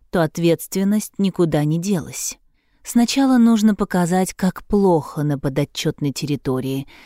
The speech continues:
затем упомянуть про несовершенство Луизы. Конечно, Маркус не поверит, но первое зерно сомнения пустит ростки. «Заткнись!» Перестарался. Летящей в него молнии Марк не ожидал.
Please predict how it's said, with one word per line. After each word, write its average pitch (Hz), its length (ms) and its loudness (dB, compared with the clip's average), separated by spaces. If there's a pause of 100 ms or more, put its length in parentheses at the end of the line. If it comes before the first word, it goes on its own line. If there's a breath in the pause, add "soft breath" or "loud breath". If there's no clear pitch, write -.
(140 loud breath)
затем 185 560 2
упомянуть 175 680 2
про 175 160 0
несовершенство 156 880 -2
Луизы. 135 580 -6 (640)
Конечно, 160 600 -2
Маркус 147 520 -2
не 160 120 0
поверит, 160 680 0 (420)
но 175 160 0
первое 170 520 2
зерно 160 380 0
сомнения 160 800 0
пустит - 580 -6
ростки. - 640 -10 (1040)
«Заткнись!» 160 1080 -2 (840)
Перестарался. 151 880 -8 (560)
Летящей 160 600 -2
в 151 60 -2
него 156 240 0
молнии 208 540 2
Марк 156 440 0
не 160 120 0
ожидал. 151 560 -6